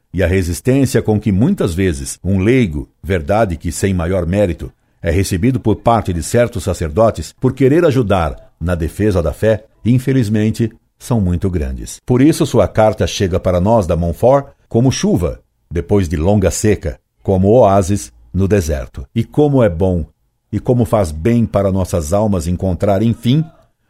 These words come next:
uma voz sacerdotal que se une a nosso combate. Sua carta, padre, nos vem como a voz do sacerdote que abençoava cruzados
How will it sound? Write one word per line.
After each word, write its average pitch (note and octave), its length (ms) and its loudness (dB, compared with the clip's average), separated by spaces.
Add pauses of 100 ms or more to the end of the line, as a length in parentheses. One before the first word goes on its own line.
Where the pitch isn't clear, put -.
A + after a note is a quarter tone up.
(120)
uma F2 240 -2
voz F#2+ 280 2
sacerdotal G2 840 0 (280)
que G2 140 -6
se F2+ 220 -4
une A2+ 340 4
a G2+ 60 2
nosso F#2 400 -2
combate. D2+ 560 -8 (120)
Sua B2+ 240 -2
carta, C#3 320 -4
padre, C#2 360 -8 (120)
nos E2+ 240 -4
vem G#2+ 220 0
como A2 320 0
a F2 80 0
voz F#2+ 400 2
do F#2 100 -4
sacerdote G2 840 -2 (340)
que - 100 -6
abençoava F2+ 720 -2
cruzados E2+ 680 -4